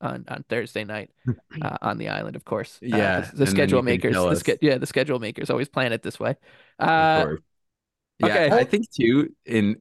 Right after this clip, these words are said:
Speaker 2: the one thing I'll throw out there, 'cause it, it seems crazy to say, but I think it's also interesting because that's how huge of a line this is. I think if the game went exactly how it went in San Jose, which was a pretty firm Leafs win,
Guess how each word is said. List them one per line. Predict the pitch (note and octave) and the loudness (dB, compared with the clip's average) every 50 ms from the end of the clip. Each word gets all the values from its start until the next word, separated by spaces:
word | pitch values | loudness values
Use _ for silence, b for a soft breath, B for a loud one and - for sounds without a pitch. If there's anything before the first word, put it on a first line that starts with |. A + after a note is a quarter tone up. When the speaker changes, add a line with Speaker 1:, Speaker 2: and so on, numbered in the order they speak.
| _ _ | _ _
Speaker 2:
the | - G#2 G2 | 0 0 2
one | F2+ F#2+ G2+ G#2 G#2 G2+ - _ _ | 2 2 0 0 -2 -4 -6 _ _
thing | G2 F#2 | -2 0
I'll | F#2 F2+ | 0 -2
throw | - - F2+ E2 D#2+ | 0 0 0 0 0
out | D#2 | 0
there, | D2+ E2 F2 F2 | 0 0 0 0
'cause | - F#2+ F#2 | -2 -4 -4
it, | E2 - - | -4 -2 -4
it | F#2 F2 | -6 -2
seems | - A#2 G#2+ F#2 | 0 0 -2 0
crazy | - - E2 D#2+ D#2+ F2+ F2 | 0 -2 -2 -2 0 -2 -2
to | D#2+ D2+ | -2 -2
say, | - - - D2 D2 D2+ D#2 F2 | -4 -4 -2 0 0 0 0 -2
but | F2 F2 E2+ | -2 0 0
I | F#2 | 2
think | G2+ B2+ A#2 | 2 0 -2
it's | F#2 - | -2 -2
also | F#2+ F2 E2+ - E2+ E2+ | -2 -4 -4 -4 -6 -6
interesting | E2+ E2 - F2 - - E2 D2+ D2 | -6 -6 -8 -10 -8 -6 -6 -4 -4
because | C#2 D#2+ - E2 D#2 | -6 -4 -4 -2 0
that's | E2 D#2 D2+ - | 0 0 -2 -2
how | - E2 D2 D#2 | -4 -4 -4 -2
huge | - - F2+ E2 D2 - _ - | 0 0 0 0 -2 -4 _ -8
of | E2+ D2 | -6 -4
a | D2+ | -4
line | C#2+ C#2+ C#2+ D2 E2 | -4 -4 -4 -4 -4
this | F2 - - | -6 -2 0
is. | G#2+ G#2 G#2 - b b b b b b b b b _ _ - - | 0 0 0 -4 b b b b b b b b b _ _ -6 -4
I | G#2 | -2
think | A#2+ D3+ F3 | -2 0 0
if | F#3 D#3 - _ _ _ _ _ - | 0 -2 -2 _ _ _ _ _ -6
the | - - F#2 | -2 -2 0
game | F2 F2 F#2 G2+ G#2 | 2 2 2 2 2
went | E2+ F2 F2 - - | 0 0 -2 -4 -6
exactly | F2 D#2 D#2+ D#2+ D#2 E2 - - F#2 E2 | -6 -4 -4 -4 -6 -4 0 0 0 2
how | F2+ F2 E2+ D#2+ D2 - _ | 2 2 0 0 -2 -4 _
it | D#2+ - - | -8 -6 -4
went | D#2 C#2+ D2 F#2+ - _ _ | -4 -4 -4 -6 -8 _ _
in | E2+ E2 E2+ D#2+ | -2 -2 -2 -2
San | - - E2 D#2+ D#2+ | -2 -2 -2 -2 -2
Jose, | D#2 D#2 - - A#1+ C2+ F#2 | -4 -4 -4 -6 -4 -2 0
which | G2+ F#2+ F2 - | 0 0 0 -2
was | E2 D2+ | -4 -4
a | E2 - _ _ - | -4 -8 _ _ -6
pretty | - F#2+ E2+ | -4 -4 -4
firm | - - E2+ D#2 D#2+ E2 E2 E2 | -4 -4 -4 -2 -2 -2 -2 -2
Leafs | D#2 D#2+ D#2 - - - | -2 -4 -4 -6 -8 -8
win, | C#2+ C#2+ D2 E2+ G#2+ | -6 -6 -6 -6 -8